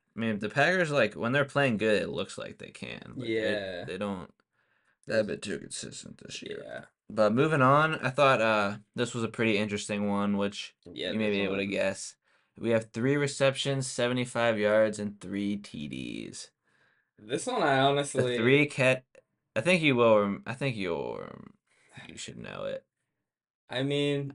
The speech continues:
Speaker 1: I don't know if we talked about it, though.
Speaker 2: I have a feeling it's gonna be three T Ds.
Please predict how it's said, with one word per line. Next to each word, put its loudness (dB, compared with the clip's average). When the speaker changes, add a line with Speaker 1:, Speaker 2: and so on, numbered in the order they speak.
Speaker 1:
I -8
don't 2
know 4
if -2
we -2
talked -10
about -10
it, -20
though. -6
Speaker 2:
I 2
have 0
a 0
feeling -4
it's -8
gonna -4
be -2
three 2
T -2
Ds. 2